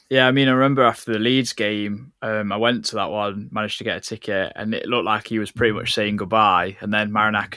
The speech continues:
has come out and said, "No, we're backing him." And then actually Marinakis, con-, <laughs> I mean, controversial or not, said in an interview at the end of the season, like, "Why would I get rid of him? Because there was no one better than him." And I thought, "Well,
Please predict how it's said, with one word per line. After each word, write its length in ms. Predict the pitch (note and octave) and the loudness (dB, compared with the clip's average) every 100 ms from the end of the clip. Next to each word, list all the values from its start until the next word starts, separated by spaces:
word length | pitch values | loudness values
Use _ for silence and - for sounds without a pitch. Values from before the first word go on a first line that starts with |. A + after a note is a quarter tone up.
| G#2 | -8
has 100 | - | -8
come 180 | - A2 | -4 0
out 240 | G#2+ G#2 | 2 2
and 120 | G2 G#2 | 0 -2
said, 240 | G#2+ G#2 | -2 0
"No, 240 | A#2 A#2+ | 2 4
we're 80 | A#2 | 2
backing 400 | A2+ G#2+ - G#2+ | 2 0 -2 -6
him." 420 | G2+ G2+ G2+ G#2+ - | -4 -2 -4 -8 -10
And 120 | A#2 | -2
then 140 | A#2 A2+ | 2 4
actually 380 | A2 - A2 | 2 0 -2
Marinakis, 580 | G#2+ A2 A2 G#2 - G#2 | 2 4 2 -2 -6 -10
con-, 300 | - G#2+ A2 - - - | -6 -6 -6 -10 -16 -20
<laughs> 300 | - - - | -20 -20 -6
I 100 | D3+ B2+ | -4 0
mean, 320 | A#2 G#2+ G#2+ - _ | 0 0 -4 -12 _
controversial 720 | - B2+ A2+ G2+ A#2 A2+ - | 0 0 0 2 2 2 0
or 80 | G#2+ | -2
not, 300 | G#2+ A2 - | 2 0 0
said 160 | A#2+ G#2+ | -2 -2
in 80 | G#2+ | -2
an 100 | A2 | -2
interview 340 | A#2+ G#2+ A2 | -2 -2 -2
at 100 | G#2+ | -2
the 80 | G#2+ | -2
end 100 | G#2 | -6
of 80 | G2+ | -6
the 80 | G#2+ | -8
season, 460 | - A#2+ A#2 G#2+ | -4 -2 -2 -4
like, 300 | G2+ G2+ G2 - _ _ - | -2 0 0 -2 _ _ 2
"Why 180 | A#2+ | 6
would 140 | B2 A#2+ | 6 6
I 60 | |
get 180 | A2 A2+ | 4 0
rid 160 | A2 A#2+ | -2 -2
of 140 | A#2+ | -2
him? 220 | A2 G2+ F#2+ | -2 -4 -4
Because 260 | G#2+ G#2+ | -10 -8
there 60 | G#2+ | -6
was 80 | G#2+ | 2
no 200 | A2+ A2 | 4 4
one 280 | G#2+ G#2 G2 _ | 2 -2 -6 _
better 320 | - A#2+ - G2+ | -2 0 -4 -8
than 200 | E2 A2 | -8 -8
him." 340 | - G1+ - _ _ - | -8 -10 -12 _ _ -2
And 80 | |
I 40 | A2 | 0
thought, 220 | - G2 | 0 0
"Well, 280 | A#2 A#2 | 0 0